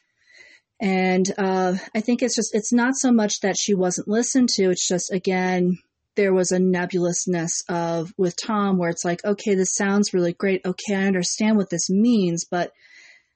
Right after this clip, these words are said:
how to express this in the relationship?" Question marks. Lots of them. The last thing that I really noticed,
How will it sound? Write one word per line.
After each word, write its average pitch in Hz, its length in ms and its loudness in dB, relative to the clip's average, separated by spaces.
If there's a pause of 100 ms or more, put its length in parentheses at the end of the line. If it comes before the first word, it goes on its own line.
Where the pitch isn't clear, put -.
(180)
how 220 200 -4
to 202 160 -2
express - 440 -4
this - 480 -4 (400)
in 196 80 2
the 190 100 4
relationship?" 190 720 0 (560)
Question 208 340 -4
marks. - 380 -6 (600)
Lots 190 300 -4
of 185 60 -4
them. 147 200 -10 (1800)
The 330 120 -2
last 320 380 0
thing 330 180 4
that 240 100 4
I 214 80 2
really 196 320 4
noticed, 180 760 0